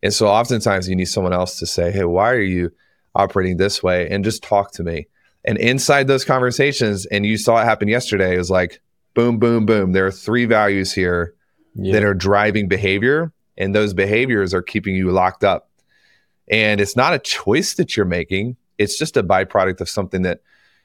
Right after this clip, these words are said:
Speaker 1: happened a long time ago. We talked deeply about this in the arena on Monday. We talked about how the mind will continue looping you because it wants to protect you. Um, and so there's a lot of different places we talk deeply about this. People enjoying the arena, hop into chamber, whatever.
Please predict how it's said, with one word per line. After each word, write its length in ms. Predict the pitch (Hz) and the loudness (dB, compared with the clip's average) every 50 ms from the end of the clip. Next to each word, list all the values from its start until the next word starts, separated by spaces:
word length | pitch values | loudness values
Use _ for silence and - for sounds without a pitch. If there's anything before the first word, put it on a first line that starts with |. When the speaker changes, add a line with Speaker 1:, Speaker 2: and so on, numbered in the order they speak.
| _ _ | _ _
Speaker 1:
happened 340 | - 104 101 98 - 92 90 | -2 -2 -2 0 -2 -2 -2
a 40 | 90 | 0
long 300 | 92 104 107 110 113 113 | 0 0 0 0 0 0
time 200 | 110 123 110 107 | 0 0 0 2
ago. 160 | 98 92 90 | 0 0 0
We 140 | 98 120 135 | 0 0 2
talked 320 | - 170 160 147 123 107 | 2 2 0 0 -2 -2
deeply 320 | 107 139 165 180 170 165 | 0 0 0 0 0 0
about 260 | 143 123 123 117 113 - | 2 4 2 2 2 0
this 180 | 117 107 - | -2 -2 -2
in 60 | 113 | -2
the 100 | 104 98 | -2 0
arena 300 | 95 92 98 104 104 95 | 0 0 0 0 -2 -2
on 140 | 92 92 90 | -2 -2 -2
Monday. 360 | 90 92 98 98 92 90 87 | -2 -2 0 0 0 0 -2
We 140 | 85 85 90 | -2 -4 -4
talked 280 | 90 - 95 95 92 - | -2 -2 -2 -2 -2 0
about 300 | 90 92 90 90 90 - _ _ _ _ _ - | 0 2 2 2 0 -4 _ _ _ _ _ -4
how 180 | - 110 107 | 0 0 0
the 100 | 98 98 | 2 0
mind 340 | 95 92 95 98 104 110 107 | 0 2 2 2 2 0 0
will 80 | 95 92 | -2 -2
continue 420 | - 98 90 - 117 104 104 92 | -4 -4 -6 -2 -2 -2 0 0
looping 360 | 87 95 101 101 98 98 92 | 0 0 -2 0 -2 -2 -2
you 240 | 92 87 87 87 87 _ _ _ _ _ _ _ _ _ _ _ _ _ _ - | -2 -2 -4 -6 -8 _ _ _ _ _ _ _ _ _ _ _ _ _ _ -6
because 260 | 113 104 123 113 101 | -4 0 0 0 2
it 60 | 110 | 2
wants 200 | 104 107 107 107 | 2 0 0 0
to 100 | - 101 | -2 -4
protect 420 | - 101 92 - 101 95 - - | -4 -4 -2 -2 -2 -2 -2 -6
you. 200 | - 90 85 85 - _ _ _ _ _ _ _ _ _ - | -6 -6 -6 -6 -8 _ _ _ _ _ _ _ _ _ -4
Um, 360 | - 90 92 92 92 87 87 - - | -2 0 0 2 0 -2 -4 -4 -4
and 100 | 104 104 | -2 -2
so 120 | - 123 | 0 2
there's 160 | 117 120 117 110 | 2 2 2 2
a 60 | 113 | 2
lot 220 | 107 110 120 127 | 2 2 2 2
of 120 | 139 131 107 | 2 2 0
different 280 | 120 117 - 104 87 | 0 -2 -2 -4 -2
places 360 | - 104 104 110 - - 95 | 0 0 0 0 0 -2 -4
we 140 | 90 92 95 | -2 -2 -4
talk 320 | 92 - 104 98 92 95 90 | -2 0 0 0 0 -2 -4
deeply 300 | 95 95 92 - 95 92 | -4 -4 -4 -2 -4 -2
about 280 | 85 87 90 87 87 | 0 0 0 0 0
this. 200 | - 92 92 90 | 0 -2 -2 -4
People 200 | - - 92 92 | -4 -4 -4 -4
enjoying 300 | 90 90 - 90 90 90 | -4 -4 -4 -4 -4 -4
the 80 | 87 85 | -4 -4
arena, 420 | 82 87 95 95 92 92 92 90 | -2 -2 -2 0 0 0 0 -2
hop 200 | 90 92 87 - | -2 -2 -4 -4
into 160 | 87 - 82 | -6 -14 -10
chamber, 380 | - - 95 90 87 85 87 85 | -8 -6 -4 -4 -2 -2 -2 -2
whatever. 420 | 82 85 92 90 85 85 85 82 | 0 0 0 0 0 -2 -4 -4